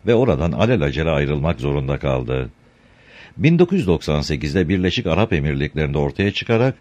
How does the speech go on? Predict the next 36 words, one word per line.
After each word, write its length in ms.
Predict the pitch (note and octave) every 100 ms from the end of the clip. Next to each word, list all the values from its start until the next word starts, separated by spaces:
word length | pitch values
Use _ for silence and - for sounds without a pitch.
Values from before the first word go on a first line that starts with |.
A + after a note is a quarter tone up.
| - -
Şarjah'a 600 | - E3 D3 E2 D2+ D2+
yerleşti. 680 | C#2+ C#2 C2+ C2 - B1+ A#1+ - _ -
İngilizlerle 680 | C3 F#2+ F#2+ C2+ D2+ E2+
Amerikalılar 720 | C2 C2 F2 - C#2 D2 D#2 F2+
dosyasını 480 | F2 F2 D#2+ G2
emirin 380 | - G2 F2+ F#2
önüne 300 | F2 D2+ E2+
koydular 540 | D#2 C#2 A#1+ C2 C2 B1 _ - - G#2
ve 140 | C#3
Bill 240 | E3 A#2+ F2
Brunton'ın 520 | A#2+ D3 - D#2 D#2+
ofisinde 520 | E2+ F2+ - D#2 E2+
müfettiş 540 | F#2 A#2+ - C#3+ C3
Bin 140 | G#2 F#2+
Zayed'le 420 | D2+ E2+ F#2 -
oturup 400 | D#2 D#2 E2+ -
konuşmasından 640 | D#2 D2 C2+ C#2+ D#2+ F2
üç 180 | G#2+ -
hafta 260 | D#2 - C#2+
önce, 420 | C2+ C2 F#2+ A2+ - - A2+
"Baut 300 | C#3+ D3 G#2
bir 200 | D#3+ D3+
kez 260 | F#2+ C#2+
daha 180 | D#2+ F#2
kovulmuş" 540 | - F2+ E2 D#2 -
bulunuyordu. 680 | C#2 C#2 C2+ C2+ A#1+ B1 A#1+ - _ _ _ _ - - -
Ama 220 | F3 F3 G#2+
o 100 | C#3+
sadece 420 | C#3 D3+ E2+ D#2
kıyı 300 | - C3 D#2+
boyunca 340 | E2 F2 C2+
on 200 | D2 G2
beş 160 | D#2 -
kilometre 420 | F#2 D#2 D2+ D#2
uzağa 360 | D2 D2 E2+ E2+
giderek 380 | C#2+ D2 F2